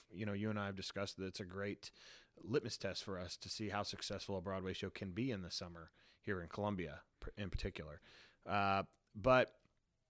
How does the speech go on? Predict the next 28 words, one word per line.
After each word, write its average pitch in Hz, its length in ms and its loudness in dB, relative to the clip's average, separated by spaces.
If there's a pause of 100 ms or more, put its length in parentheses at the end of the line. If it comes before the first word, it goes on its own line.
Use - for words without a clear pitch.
(520)
you 143 120 8
know, 131 140 10
that's 165 360 6
generally 139 500 10
the 110 100 4
time 113 260 6
of 107 60 4
the 101 80 4
year 101 340 4
is, 95 380 0
you 82 80 -6
know, 85 80 -4 (140)
my 127 480 8
recipe 98 680 0 (340)
is 98 140 -2
to 101 80 -2
try 110 200 6
to 107 60 4
find 107 220 4
a 87 60 2
holiday 107 440 10
show 98 300 4
or 92 140 2
two 101 280 4
in 98 100 2
November 95 380 0
and 87 100 -4
December 90 560 -2